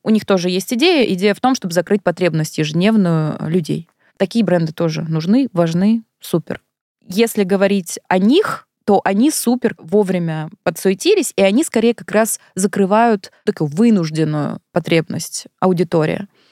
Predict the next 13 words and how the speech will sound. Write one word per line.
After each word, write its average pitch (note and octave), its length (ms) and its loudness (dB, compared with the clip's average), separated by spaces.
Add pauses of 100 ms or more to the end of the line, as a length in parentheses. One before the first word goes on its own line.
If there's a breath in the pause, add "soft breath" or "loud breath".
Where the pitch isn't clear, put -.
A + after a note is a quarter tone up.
(100)
Потому G3+ 260 0
что F3+ 460 -2 (160)
люди, G#3+ 240 0
которые F3+ 440 0
посещают F3+ 520 0
торговые E3 380 -4
центры, C#4 460 0
они G3 220 2
привыкли F3 640 -2 (160)
видеть F3 280 -6
там F3 180 0
масс-маркетовые F3 720 -2
все G3 300 0